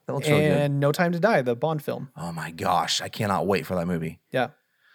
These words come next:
Speaker 1: Uh, when is Top Gun coming out? Did it get booted to next year?
Speaker 2: Yeah, it's not on the list
Speaker 1: Something
Speaker 2: here,
Speaker 1: like that.
Speaker 2: so.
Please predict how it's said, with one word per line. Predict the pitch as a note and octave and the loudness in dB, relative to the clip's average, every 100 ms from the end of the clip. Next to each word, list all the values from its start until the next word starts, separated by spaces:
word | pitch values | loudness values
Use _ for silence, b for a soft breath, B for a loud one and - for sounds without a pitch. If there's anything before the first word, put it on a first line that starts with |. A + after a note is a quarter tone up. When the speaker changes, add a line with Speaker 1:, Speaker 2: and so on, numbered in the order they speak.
| b b b _ | b b b _
Speaker 1:
Uh, | A2+ G#2+ | 8 8
when | A2+ | 6
is | F#3 | 4
Top | - C3+ - | 4 2 2
Gun | E2+ | -6
coming | D#2 E2+ D2+ | -6 -4 -4
out? | D#2 - | -4 -4
Did | G#2+ | -4
it | D3+ | -2
get | D3+ | -2
booted | G#2+ A#2+ A2 | 0 0 2
to | F#2 | 0
next | F#2 - G2+ | -2 -2 -2
year? | G#2 G#2+ - - - _ _ - | -2 -2 -10 -12 -12 _ _ -6
Speaker 2:
Yeah, | C3 C3+ D3 D#3 | -2 0 2 4
it's | D#3 D3 | 2 0
not | D#3+ D#3+ | 0 2
on | D#3+ | 4
the | D#3 | 2
list | C#3+ C3+ - | 2 0 0
Speaker 1:
Something | - F2+ | -4 -2
Speaker 2:
here, | G#2+ | -2
Speaker 1:
like | D#2+ | -4
that. | - B2 | -2 0
Speaker 2:
so. | B2 A#2+ | 0 -2